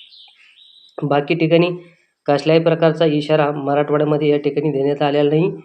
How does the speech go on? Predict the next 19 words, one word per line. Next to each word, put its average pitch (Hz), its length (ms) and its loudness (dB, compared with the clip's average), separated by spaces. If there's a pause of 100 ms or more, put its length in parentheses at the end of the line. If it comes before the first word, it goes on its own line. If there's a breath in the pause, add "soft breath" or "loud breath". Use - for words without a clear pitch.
(460 loud breath)
किंवा 196 140 4
उत्तर 160 300 4
महाराष्ट्रामध्ये 156 600 2
देखील 151 240 -2
कसल्याही 151 380 -4
प्रकारचा 147 300 -2
इशारा 143 320 0
नाही, 139 140 0
कारण 147 220 0
की 147 100 -2
पाऊस 143 280 -2
देखील 147 260 0
कमी 147 220 2
होतोय. 143 180 0
आपला 151 320 0
हवामान 143 280 0
अंदाज 147 280 0
उद्यासाठी 143 420 -2
बघितला 139 420 0